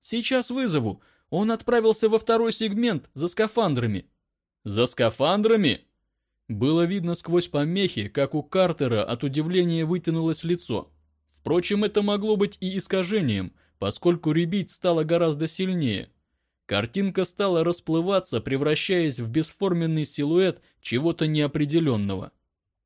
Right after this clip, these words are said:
«Мы теперь на базе одни», — от чего-то добавила Полина. «Но ты сам-то где? Я теряю картинку». «Да в лаборатории же!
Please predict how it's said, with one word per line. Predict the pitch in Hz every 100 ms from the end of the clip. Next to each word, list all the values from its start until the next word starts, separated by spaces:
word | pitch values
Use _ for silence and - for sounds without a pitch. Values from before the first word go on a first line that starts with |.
| _
«Мы | 123 175
теперь | 233 247 262 247
на | 233 233
базе | 226 247 208 208
одни», — | 214 202 247 190 - _ _ _
от | 123 110
чего-то | - 143 147 147 127
добавила | 139 139 139 131 127
Полина. | 120 147 135 107 95 - _ _ _ _
«Но | 131 185
ты | 214 262
сам-то | - 277 233 214
где? | 202 240 160 101 -
Я | 135 196
теряю | 208 254 247 214
картинку». | 226 226 247 233 - 107 - _ _ _ _ _ -
«Да | 113 113
в |
лаборатории | 156 175 208 220 214 262 226 156 123
же! | 110 101